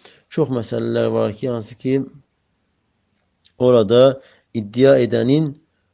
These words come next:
sözü qəbul edilir dəlilsiz. Misal üçün, e, دعوى الأب حاجته إلى الإعفاف. Misal, atadır, evdə kişi, kişi də atadır,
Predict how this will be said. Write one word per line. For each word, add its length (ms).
sözü 380
qəbul 360
edilir 340
dəlilsiz. 680
Misal 300
üçün, 460
e, 60
دعوى 460
الأب 340
حاجته 480
إلى 140
الإعفاف. 560
Misal, 300
atadır, 640
evdə 380
kişi, 800
kişi 280
də 80
atadır, 520